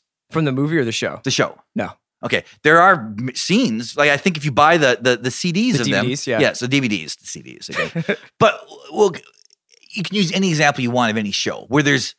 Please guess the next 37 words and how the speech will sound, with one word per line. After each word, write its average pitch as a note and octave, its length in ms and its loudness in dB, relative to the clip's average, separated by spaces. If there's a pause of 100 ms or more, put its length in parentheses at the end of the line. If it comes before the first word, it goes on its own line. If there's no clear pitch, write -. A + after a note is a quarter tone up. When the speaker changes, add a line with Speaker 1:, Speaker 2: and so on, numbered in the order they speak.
Speaker 2:
where C#3+ 160 0
there C#3+ 220 2
is B2 220 -4
deleted C3 440 -2
scenes, A2+ 540 -2
you G#2+ 80 -4
know, G2 200 -4
Speaker 1:
Uh-huh. F#3 140 4
Speaker 2:
that E4 80 0
aren't C3 180 2
used. - 380 -8 (100)
Okay, A2+ 320 -4 (360)
within E3+ 420 2
the A#3+ 80 2
reality D#3+ 540 4
of A#2+ 100 -4
that B2 260 0
show, F2 440 -2 (240)
did A#2 120 -6
those G3 200 -2
things C4+ 180 -2
happen? F#3+ 400 -2 (2250)
Speaker 1:
Uh, A2+ 400 0 (240)
n-, G3+ 100 -18 (500)
no. F2+ 300 -4 (500)
Not F3 420 2
within G3 220 4
the G3+ 80 4
reality F3+ 500 4
of F#3+ 100 4
Friday D#3 300 2
Night C#3 180 2
Lights. C3 240 2
Speaker 2:
Okay, G3+ 60 4
'cause, G#3+ 180 4
Speaker 1:
Are F#3+ 40 2
Speaker 2:
like, E3+ 160 0